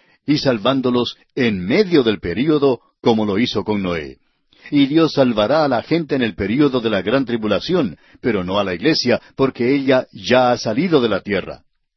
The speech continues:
Debemos notar que salió una gran voz del templo del cielo,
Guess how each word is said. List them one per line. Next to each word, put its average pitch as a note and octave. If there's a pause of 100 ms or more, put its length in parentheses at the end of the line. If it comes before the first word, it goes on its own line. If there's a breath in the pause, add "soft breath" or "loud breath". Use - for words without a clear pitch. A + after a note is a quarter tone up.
(1000 soft breath)
Debemos C#3
notar B2
que A#2+
salió G#2+
una A2+
gran A2
voz B2
del G2+
templo C3
del G#2+
cielo, G#2+